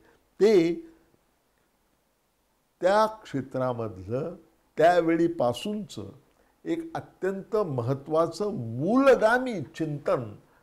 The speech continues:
म्हणून या ग्रंथाकडे पाहिलं जातं. हा जो ग्रंथ आहे, त्यामध्ये डॉक्टर बाबासाहेब आंबेडकरांनी भारतामध्ये प्रांतिक वित्ताची सुरुवात कशी झाली, याचं विवेचन केलेलं आहे.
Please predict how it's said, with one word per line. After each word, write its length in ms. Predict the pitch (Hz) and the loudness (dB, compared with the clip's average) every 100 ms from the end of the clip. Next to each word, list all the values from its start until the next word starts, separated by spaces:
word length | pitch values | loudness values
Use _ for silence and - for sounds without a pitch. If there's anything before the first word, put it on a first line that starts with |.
| _ - | _ -8
म्हणून 400 | 127 190 202 160 - _ - | -2 0 0 -6 -14 _ 0
या 140 | 147 | 2
ग्रंथाकडे 540 | 123 123 113 120 120 123 | 4 0 -2 -2 0 2
पाहिलं 340 | 117 107 107 | 0 0 -2
जातं. 340 | 101 101 - - - _ _ _ _ _ _ _ _ _ _ _ _ _ _ | -2 -6 -8 -14 -14 _ _ _ _ _ _ _ _ _ _ _ _ _ _
हा 280 | - 202 254 | -4 4 6
जो 140 | 240 | 6
ग्रंथ 340 | 156 170 175 175 | 2 -2 -2 0
आहे, 600 | 147 104 147 113 104 - _ | 0 0 -4 -4 -8 -16 _
त्यामध्ये 680 | - 180 165 180 170 160 - - _ _ _ _ | -2 0 0 2 0 -2 -12 -20 _ _ _ _
डॉक्टर 240 | 127 127 156 | -4 -2 0
बाबासाहेब 540 | 120 123 175 180 180 | 0 0 -2 -4 -2
आंबेडकरांनी 760 | 135 113 123 117 117 110 127 165 | -2 -4 -8 -8 -10 -8 -8 -10
भारतामध्ये 800 | 117 113 107 131 131 107 123 190 - _ _ _ - | -8 -8 -8 -6 -6 -4 -6 -8 -14 _ _ _ -6
प्रांतिक 600 | 160 180 185 - 269 269 | -4 -2 -6 -4 -6 -6
वित्ताची 960 | 151 147 - - 160 160 - 214 - _ _ _ - | -4 -6 -6 -4 -4 -4 -12 -12 -14 _ _ _ -10
सुरुवात 380 | 226 254 262 254 | -6 2 2 2
कशी 220 | 202 - 185 | -6 -8 -8
झाली, 520 | 117 117 123 95 107 _ _ _ _ _ _ _ | -6 -4 -6 -8 -14 _ _ _ _ _ _ _
याचं 300 | 135 - 220 | -4 0 0
विवेचन 680 | 180 123 135 - 147 147 131 | 0 0 0 0 -6 -8 -12
केलेलं 460 | - - 110 107 113 | -16 -10 -6 -4 -6
आहे. 240 | 107 | -8